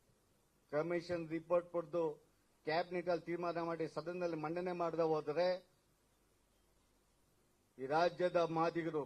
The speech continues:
ಕರ್ನಾಟಕದ ಬಂದ್ಗೆ ಎಲ್ಲರ ನಾಯಕರನ್ನ ಸಭೆ ಸೇರಿ, ಒಂದು ನಾಲ್ಕೈದು ಸಾವಿರ ಜನ ಸಭೆ ಸೇರಿ ತೀರ್ಮಾನ ಮಾಡ್ತೇವೆ. ಅಸಹಕಾರ ಚಳವಳಿ ಸರ್ಕಾರವನ್ನ ನಡೆಸೋಕೆ ಬಿಡಲ್ದಿರಿ ಅಂತೇಳಿ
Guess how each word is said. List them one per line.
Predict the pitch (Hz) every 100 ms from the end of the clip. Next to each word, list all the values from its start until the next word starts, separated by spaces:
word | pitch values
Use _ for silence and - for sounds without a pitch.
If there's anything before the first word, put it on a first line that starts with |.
| - 156
ಕರ್ನಾಟಕದ | 156 170 170 160 165 165 156 139 - -
ಬಂದ್ಗೆ | 208 196 165 165 180 175 - _ 123 147 180
ಎಲ್ಲರ | 233 240 240 233 240 233 247 - _
ನಾಯಕರನ್ನ | 131 185 226 226 220 226 233 -
ಸಭೆ | 190 202 233
ಸೇರಿ, | 226 220 202
ಒಂದು | 202
ನಾಲ್ಕೈದು | 202 214 196
ಸಾವಿರ | 208 190
ಜನ | 202 180
ಸಭೆ | 202 214
ಸೇರಿ | 208 185 - - _ _ -
ತೀರ್ಮಾನ | 240 240 233 233
ಮಾಡ್ತೇವೆ. | 226 240 240 339 - - _ _ _
ಅಸಹಕಾರ | 196 196 247 240 240 233 233 -
ಚಳವಳಿ | 247 269 285 311 403 - _ -
ಸರ್ಕಾರವನ್ನ | 254 247 - 269 262 247 240 226
ನಡೆಸೋಕೆ | 240 262 240 190
ಬಿಡಲ್ದಿರಿ | 320 320 277 240
ಅಂತೇಳಿ | 240 247